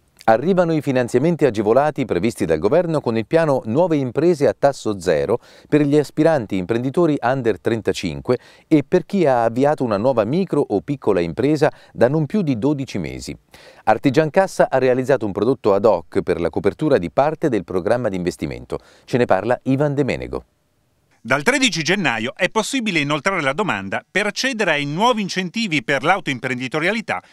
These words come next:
Speaker 2: previsti dal piano Nuove Imprese a Tasso Zero, dedicati a under trentacinque e donne di tutte le età che vogliono avviare o che hanno appena avviato una micro piccola impresa.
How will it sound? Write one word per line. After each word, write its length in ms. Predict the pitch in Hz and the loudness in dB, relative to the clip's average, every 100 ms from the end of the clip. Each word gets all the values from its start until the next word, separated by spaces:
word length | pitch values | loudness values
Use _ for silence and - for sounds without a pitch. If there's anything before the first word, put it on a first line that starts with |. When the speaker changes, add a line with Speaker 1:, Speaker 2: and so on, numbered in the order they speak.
| _ - | _ -6
Speaker 2:
previsti 440 | 220 233 - 185 | -4 -4 -4 -2
dal 160 | 180 - | -4 -2
piano 320 | 233 220 143 | -4 -2 -4
Nuove 420 | 131 202 233 180 | -2 0 2 0
Imprese 400 | 160 196 240 185 | -4 -4 -4 -2
a 60 | 156 | -2
Tasso 400 | 165 156 190 147 | -2 -4 -8 -6
Zero, 360 | 110 80 92 - - - | -8 -8 -12 -16 -20 -6
dedicati 600 | 151 208 226 190 156 147 | -4 -4 -2 -2 0 -2
a 100 | 151 | -2
under 220 | 131 117 | -4 -4
trentacinque 640 | 123 123 180 - 202 185 | -6 -6 -6 -4 -4 -4
e 60 | 127 | -6
donne 400 | 113 156 160 143 | 0 0 0 -2
di 100 | 113 | -6
tutte 260 | 113 120 147 | -10 -8 -6
le 60 | |
età 240 | 185 87 85 _ _ - | -6 -8 -10 _ _ -6
che 100 | 190 | -2
vogliono 320 | 262 226 190 | 0 0 -4
avviare 520 | 147 147 120 107 107 | -2 0 0 -2 -8
o 140 | - 127 | -10 -8
che 120 | 151 | -4
hanno 200 | 147 127 | -2 -2
appena 260 | - 143 127 | -4 -4 -4
avviato 460 | 175 156 110 - | -2 -2 -2 -4
una 160 | 139 127 | -4 -4
micro 400 | 165 240 220 214 | -4 -6 -4 -4
piccola 340 | 139 127 147 | -4 -4 -4
impresa. 500 | 170 - 78 - - | -4 -10 -16 -16 -20